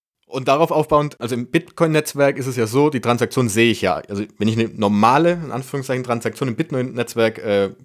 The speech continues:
kommuniziere und die in den Block aufgenommen wird, sieht man ja die Adresse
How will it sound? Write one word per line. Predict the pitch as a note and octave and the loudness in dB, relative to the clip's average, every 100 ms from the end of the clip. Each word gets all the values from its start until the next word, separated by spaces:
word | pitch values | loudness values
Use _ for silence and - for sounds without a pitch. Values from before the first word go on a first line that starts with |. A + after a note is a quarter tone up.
| _ - | _ -6
kommuniziere | A2 G#2+ - F3+ F#3+ | -4 -4 0 2 4
und | E3 | 2
die | B2 | 0
in | |
den | G#2 | 0
Block | C#3 D#3+ | 0 2
aufgenommen | B2 - C3 C3+ | 0 0 0 0
wird, | C3 | 2
sieht | E3 E3 | 0 2
man | D#3 | 2
ja | D3 C#3+ - - _ _ _ _ _ - | 4 4 2 -12 _ _ _ _ _ 0
die | A#2+ A#2 A#2+ | 2 2 0
Adresse | G#2+ A2+ B2+ C3 B2 | -2 2 2 4 0